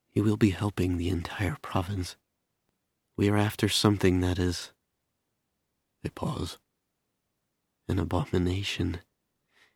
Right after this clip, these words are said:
evil realized. I don't know you,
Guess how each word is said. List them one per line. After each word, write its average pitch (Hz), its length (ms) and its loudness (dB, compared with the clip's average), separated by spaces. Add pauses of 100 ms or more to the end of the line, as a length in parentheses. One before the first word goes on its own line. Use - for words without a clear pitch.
evil 90 480 -2 (260)
realized. 92 680 -4 (1300)
I - 60 -6
don't 101 320 -2
know 107 160 4
you, 90 320 0